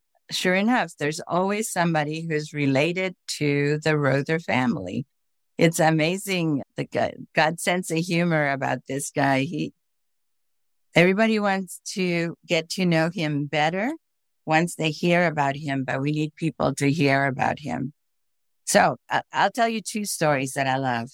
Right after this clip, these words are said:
He went to seminary in San Antonio and he flunked first year of theology,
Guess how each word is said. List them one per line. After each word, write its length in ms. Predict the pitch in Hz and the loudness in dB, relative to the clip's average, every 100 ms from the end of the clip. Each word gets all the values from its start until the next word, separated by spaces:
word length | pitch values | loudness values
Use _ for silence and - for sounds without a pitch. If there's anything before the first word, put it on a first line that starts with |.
| - | -16
He 200 | - - | -6 2
went 380 | 175 185 220 254 - | 4 4 2 0 -4
to 380 | 226 214 214 214 208 _ _ _ _ _ _ _ _ _ | -4 -2 -2 -4 -8 _ _ _ _ _ _ _ _ _
seminary 800 | - - 196 190 180 156 147 156 | -2 4 6 6 4 2 2 -2
in 200 | 117 147 | -4 -6
San 300 | 165 165 165 | -4 -2 0
Antonio 800 | 170 180 - 139 127 110 117 139 170 _ | -2 -6 -4 -2 0 0 -2 -2 -8 _
and 160 | 127 143 | 2 2
he 120 | 156 | 2
flunked 800 | 147 - 175 180 165 120 - - - _ _ | -2 -2 0 2 2 2 -4 -16 -20 _ _
first 400 | - 175 185 - | 0 2 2 0
year 220 | 180 170 165 | 0 2 2
of 120 | 165 | -2
theology, 800 | 185 156 120 117 98 135 92 | -4 0 0 -2 -6 -10 -16